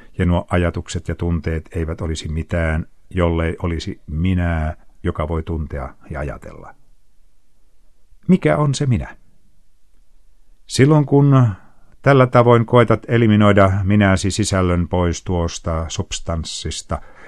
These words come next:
silloin sinä saat kiinni hengen heijastuksesta. Se on jotakin, joka antaa sinulle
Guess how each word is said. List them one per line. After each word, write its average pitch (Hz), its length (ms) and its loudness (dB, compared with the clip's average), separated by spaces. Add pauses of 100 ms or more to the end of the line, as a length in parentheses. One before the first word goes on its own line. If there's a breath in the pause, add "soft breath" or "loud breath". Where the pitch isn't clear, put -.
(180 loud breath)
silloin 104 380 2
sinä 90 260 2
saat 90 400 0
kiinni 87 520 -2
hengen 92 400 0
heijastuksesta. - 1080 -8 (600 loud breath)
Se - 160 -4
on 92 80 2
jotakin, 101 720 2 (360)
joka 98 340 0
antaa 101 400 2
sinulle 95 400 -2